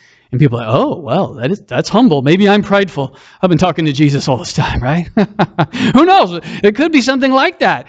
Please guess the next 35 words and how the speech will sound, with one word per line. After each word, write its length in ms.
And 100
they're 100
peddling 360
this 200
deep 260
humility 680
that 120
we 80
go 200
to 160
these 180
an-, 340
angels 400
to 80
intercede 520
for 140
us. 240
But 100
then 160
again, 160
if 100
you 60
know 80
your 140
scripture, 600
that's 300
unbiblical, 800
right? 420
There's 160
only 200
one 300
mediator 540
between 420
us 280
and, 140